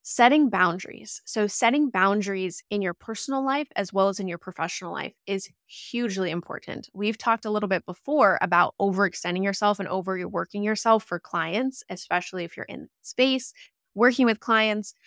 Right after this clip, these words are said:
or even in your product creation or your program creation, is thinking that you have to completely over deliver when really you're just overcomplicating and making things more challenging for people. But feeling like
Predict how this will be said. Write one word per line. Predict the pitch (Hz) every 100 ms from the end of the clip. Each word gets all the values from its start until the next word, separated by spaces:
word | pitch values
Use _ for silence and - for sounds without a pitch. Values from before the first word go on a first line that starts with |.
| _
or | 220 226 -
even | 226 240 240
in | - 208
your | 185
product | 180 226 233 214
creation | - 208 202 - 202 190
or |
your | 180 -
program | - 220 214 202
creation, | 190 208 180 185 185 175 175
is | 185 -
thinking | 220 226 240
that |
you | 233 196
have | 202 196
to | 202
completely | - 196 190 214 208 226 262 - 214
over | - 185 180
deliver | 175 - - - - 262 -
when | 220
really | 220 226 214
you're | 196
just | 190 185
overcomplicating | - 180 170 - 180 - 180 - - -
and | 170
making | 175 - 165
things | - -
more | - -
challenging | - 208 175 - -
for | 180
people. | - 165 180 - - -
But | 233
feeling | - 285 302 262
like | 220 196